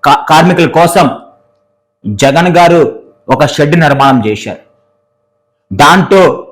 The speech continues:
అనేక మగ్గాలు ఏర్పాటు చేశారు. అది నువ్వు చూడలేదా?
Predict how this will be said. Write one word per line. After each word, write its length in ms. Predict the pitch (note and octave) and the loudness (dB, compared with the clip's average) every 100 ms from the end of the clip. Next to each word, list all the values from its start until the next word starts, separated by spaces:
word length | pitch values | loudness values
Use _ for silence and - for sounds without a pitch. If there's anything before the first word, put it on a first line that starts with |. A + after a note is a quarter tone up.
| - _ A#2+ | -20 _ -2
అనేక 300 | D#3 F#3 F#3 E3+ C#3+ | 0 0 2 0 2
మగ్గాలు 480 | C#3+ C3+ F#3 E3 A#2 - - A#2 B2 | 0 2 2 2 0 -6 -12 -4 0
ఏర్పాటు 380 | C3+ D#3 E3+ C#3+ G#2 | 0 0 0 0 -2
చేశారు. 380 | A#2+ B2+ C#3+ - - _ _ _ _ _ _ - | -4 -4 -4 -8 -12 _ _ _ _ _ _ -4
అది 140 | C3 D3 | 0 0
నువ్వు 160 | C3 - | -2 -2
చూడలేదా? 520 | D3+ D#3+ F3 A2+ A2 | 2 4 4 2 0